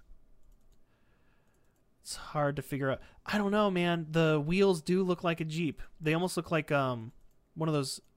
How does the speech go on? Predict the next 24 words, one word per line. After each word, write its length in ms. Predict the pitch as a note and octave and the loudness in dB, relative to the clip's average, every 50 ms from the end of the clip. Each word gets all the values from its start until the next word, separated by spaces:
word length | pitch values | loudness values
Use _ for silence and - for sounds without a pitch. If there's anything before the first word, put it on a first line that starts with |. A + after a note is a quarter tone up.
| _ _ _ _ _ _ _ _ _ _ _ _ _ _ _ _ _ _ | _ _ _ _ _ _ _ _ _ _ _ _ _ _ _ _ _ _
O 160 | D#3+ E3 D#3+ | 0 0 0
G 420 | D#3+ D3 D3+ D#3 D#3 D3+ D3 C#3+ - - _ _ _ _ _ _ _ _ _ _ | 0 0 -2 -2 0 0 -2 -4 -6 -10 _ _ _ _ _ _ _ _ _ _
military 560 | D#3 D#3 D#3+ D#3 D#3 D3+ - D#3 C#3+ C3+ C3 | -2 0 2 2 2 0 0 -2 -2 -2 -2
Jeeps. 380 | C3 C3 C3+ B2+ - - - - - - - - - - - | -2 -4 -6 -6 -6 -8 -12 -14 -16 -20 -20 -20 -20 -14 -8
If 120 | - C#3 | -2 0
you 100 | D3 D3 | 2 2
look 160 | D3+ E3 D#3 | 2 2 2
at 140 | - D3+ - | 0 -4 -2
the, 200 | - C#3+ C3 B2+ | -2 0 2 2
um, 360 | B2 A#2 A2+ A2 A2 A2 B2+ - - - - - _ _ _ _ _ _ _ _ _ _ _ _ - | 0 0 -2 -6 -8 -12 -14 -16 -18 -20 -20 -20 _ _ _ _ _ _ _ _ _ _ _ _ -6
the 80 | - C3+ | -4 -2
hubcap 480 | - E3 D#3+ E3+ - - F3 D#3+ D#3+ - - - | 0 0 0 0 0 -2 0 0 0 -2 -4 -6
on 140 | - C#3 | -6 -4
the 300 | C3+ B2+ A#2+ A#2 B2+ C3 - - F3 D3+ | -4 -4 -4 -6 -8 -10 -10 -10 -8 -6
r-, 60 | B2 B2+ | -4 -4
or 40 | C3+ | -4
the 120 | C3 B2 A#2+ | -4 -4 -4
rim 400 | A#2 C3+ D3 D#3 D#3 D#3+ E3 E3 | -2 -2 0 0 0 -2 -4 -4
on 240 | - B2+ C3+ B2+ | -6 -6 -6 -6
the 340 | B2 A#2+ A2+ A#2 B2 - B2+ - - - _ _ _ _ _ _ _ _ - E3 C#3+ | -4 -6 -6 -6 -10 -12 -14 -18 -20 -20 _ _ _ _ _ _ _ _ -14 -8 -4
wheel, 440 | D3 D3 D3+ D#3 D#3+ E3 E3+ F3 - - - - - - - - - - - - - - - _ _ _ - | -2 -2 0 0 0 -2 -4 -6 -10 -14 -18 -18 -18 -20 -20 -20 -20 -20 -20 -20 -20 -20 -20 _ _ _ -16
it's 100 | C#3+ D3 | -14 -2
very 280 | C#3+ D#3+ D#3+ D#3 D3 | 2 4 4 4 2
flat. 640 | C#3+ - - - D3 C#3+ C#3 D3 D#3+ - - - - | 0 -4 -6 -4 -2 0 0 0 -2 -4 -10 -20 -20